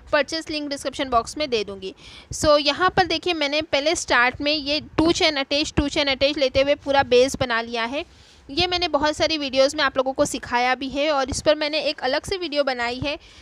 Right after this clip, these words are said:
ताकि आप लोगों को पता चल सके। उसकी भी लिंक आपको डिस्क्रिप्शन बॉक्स में या कमेंट सेक्शन में मैं दे दूँगी।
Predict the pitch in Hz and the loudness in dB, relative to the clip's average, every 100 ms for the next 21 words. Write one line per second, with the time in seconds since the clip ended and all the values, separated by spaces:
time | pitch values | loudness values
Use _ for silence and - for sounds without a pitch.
0 | - 285 285 320 285 285 277 277 285 302 | -2 0 2 2 2 4 4 4 4 4
1 | 294 285 277 254 - 262 285 294 311 294 | 6 4 0 -4 -2 2 2 2 -2 -2
2 | 269 339 320 - - 349 320 302 294 - | -2 0 0 0 0 0 -2 2 2 2
3 | 285 277 - - 302 269 254 294 285 285 | 0 -2 -8 -4 2 2 2 -2 0 2
4 | 277 254 285 294 254 262 233 233 269 285 | 2 -2 -2 -4 -4 -4 -4 -2 -2 4
5 | 226 196 190 180 | 4 4 -4 -10